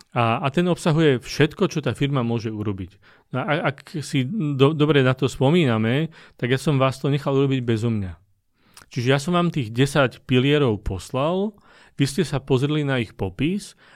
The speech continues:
za každým pilierom bol príklad nejakej firmy, čiže firma, ktorá má najlepší zákaznícky zážitok, firma, ktorá má najlepší jedinečný produkt. A pamätáš si, keď som vás trápil, že povedzte mi príklad takej firmy.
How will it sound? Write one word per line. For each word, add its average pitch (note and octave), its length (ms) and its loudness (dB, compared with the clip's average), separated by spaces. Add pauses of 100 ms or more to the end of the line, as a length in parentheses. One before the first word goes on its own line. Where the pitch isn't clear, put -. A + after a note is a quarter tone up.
za B2 160 0
každým D3 400 0
pilierom C#3+ 440 0
bol B2 140 -2
príklad C#3 500 -2
nejakej G#2+ 380 -6
firmy, B2+ 460 -4 (260)
čiže A#2 240 -6
firma, B2 320 -2
ktorá A2 300 -4
má G#2 100 -6
najlepší A#2 480 -2
zákaznícky G#2 600 -6
zážitok, A2+ 720 -6 (280)
firma, B2+ 300 0
ktorá A2 300 -4
má G#2 100 -4
najlepší A2 560 -4
jedinečný A2 540 -2
produkt. B2+ 340 -2
A - 80 -10
pamätáš F3 560 -2
si, C#3+ 120 2 (440)
keď C#3 140 2
som E3 120 0
vás D3 140 2
trápil, C3 420 2
že B2+ 120 2
povedzte F#3+ 420 4
mi E3+ 140 4
príklad E3+ 400 0
takej - 260 -6
firmy. A2 480 -4